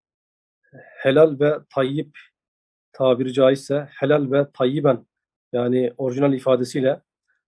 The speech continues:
halalen tayyiben diye buyuruyor Rabbimiz. Bu manaları, e,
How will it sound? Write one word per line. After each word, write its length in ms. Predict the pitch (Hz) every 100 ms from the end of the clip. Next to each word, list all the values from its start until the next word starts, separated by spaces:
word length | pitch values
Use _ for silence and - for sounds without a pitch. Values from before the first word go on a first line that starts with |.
| _ _
halalen 580 | - 139 147 147 135 123
tayyiben 560 | 147 151 139 123 110 _ _ _ _ _ _ _ -
diye 320 | 131 127 120
buyuruyor 400 | 131 131 127 120
Rabbimiz. 540 | 123 113 117 143 - -
Bu 320 | 135 143 151 147
manaları, 920 | 139 135 135 139 135 131 127 147 - _ _ _ _ _ _ _ -
e, 260 | 123 117